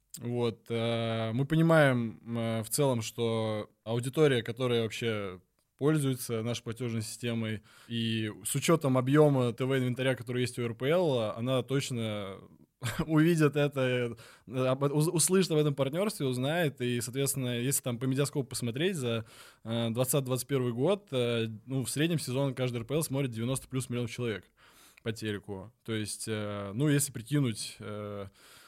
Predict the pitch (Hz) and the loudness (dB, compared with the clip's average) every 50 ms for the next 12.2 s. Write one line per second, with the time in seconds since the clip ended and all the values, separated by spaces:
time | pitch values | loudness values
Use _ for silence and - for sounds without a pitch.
0 | - _ _ _ - 104 104 104 104 104 104 104 104 101 - - 135 127 117 120 | -20 _ _ _ -10 -8 -6 -4 -4 -4 -4 -4 -4 -6 -6 -6 -6 -6 -4 -2
1 | 120 117 - - 127 120 120 117 110 123 139 160 180 190 190 170 135 - 120 110 | -2 -2 -2 -2 -2 0 0 0 0 0 2 2 4 4 4 2 0 -2 -2 -2
2 | 110 110 110 107 107 - - 131 131 120 - - 123 120 113 117 110 107 - 113 | -2 -2 -2 -2 -4 -4 -4 -4 -4 -4 -4 -4 -4 -4 -4 -4 -6 -6 -6 -8
3 | 110 - 123 135 156 160 156 - 120 120 113 - 127 131 143 143 - - - 120 | -6 -2 0 2 2 0 0 0 -2 -4 -4 -2 -2 0 0 0 -2 -4 -6 -4
4 | 117 117 117 110 - - _ _ _ _ - - 120 107 104 107 107 107 107 95 | -2 -2 -2 -4 -6 -10 _ _ _ _ -8 -8 -6 -6 -6 -4 -4 -4 -6 -6
5 | 95 - - _ _ _ _ _ _ _ - 147 147 123 123 110 - 135 - - | -10 -16 -20 _ _ _ _ _ _ _ -4 -2 0 0 0 -2 -2 -4 -4 -2
6 | 127 - 147 127 113 - 123 120 120 110 110 - 120 120 123 151 196 180 120 120 | 0 0 0 0 0 -2 -4 -4 -4 -4 -4 -2 0 0 2 2 0 0 0 -2
7 | 131 127 123 117 107 98 - _ _ - 127 120 120 120 117 117 110 107 107 107 | -2 -2 -2 -4 -4 -6 -8 _ _ -4 -2 0 0 2 0 0 -2 -2 -4 -6
8 | 104 104 101 - - 117 117 117 117 117 117 110 107 110 120 123 127 127 117 - | -6 -8 -8 -10 -8 -6 -4 -2 -2 -2 -2 -2 -4 -4 -2 -2 -2 -2 -2 -4
9 | - 120 117 127 143 165 175 147 107 120 135 151 - - _ _ _ - - 110 | -4 -4 -2 -2 0 0 -2 -2 -2 0 -2 -2 -2 -4 _ _ _ -8 -8 -6
10 | 107 - 147 143 - - - - - 120 117 113 110 110 - - - - - _ | -4 -4 -4 -4 -2 -4 -6 -4 -2 0 0 0 -2 -4 -12 -20 -20 -20 -20 _
11 | _ _ - 110 113 113 110 110 110 135 151 127 131 131 139 139 - 127 117 117 | _ _ -10 -6 -4 -2 -2 0 2 2 2 2 2 0 0 -2 -2 -2 0 0
12 | 110 107 104 101 | 0 0 -2 -6